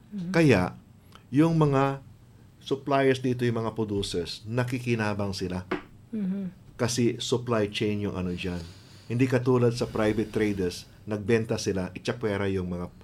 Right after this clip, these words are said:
Speaker 2: producers.
Speaker 1: Mhm.
Speaker 2: No? So, yun ang pagkakaiba. Yan. So, ngayon, isang ehemplo yan na, ah, bawat taon, pinaplano nila yan, magkano ba yung napoproduce ng kanilang mga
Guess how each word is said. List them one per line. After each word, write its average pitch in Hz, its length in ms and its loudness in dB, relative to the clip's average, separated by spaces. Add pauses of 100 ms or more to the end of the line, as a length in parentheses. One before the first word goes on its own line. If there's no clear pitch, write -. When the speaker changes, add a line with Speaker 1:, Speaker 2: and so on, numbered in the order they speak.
(160)
Speaker 2:
producers. 85 720 -8
Speaker 1:
Mhm. 202 400 -8
Speaker 2:
No? - 160 -10 (420)
So, - 140 2
yun 165 180 10
ang 156 140 4
pagkakaiba. 95 640 0 (480)
Yan. 87 300 -6 (560)
So, 135 180 2
ngayon, 123 540 6 (100)
isang 151 380 4
ehemplo 127 400 2
yan 87 400 0
na, 90 260 -4 (680)
ah, 95 400 -6 (480)
bawat 170 400 0
taon, 101 480 0 (960)
pinaplano 160 640 6
nila 151 240 8
yan, 92 400 2 (480)
magkano 147 500 2
ba 135 140 2
yung 131 160 2
napoproduce 113 720 -2
ng 101 80 -4
kanilang 101 400 -4
mga 90 320 -8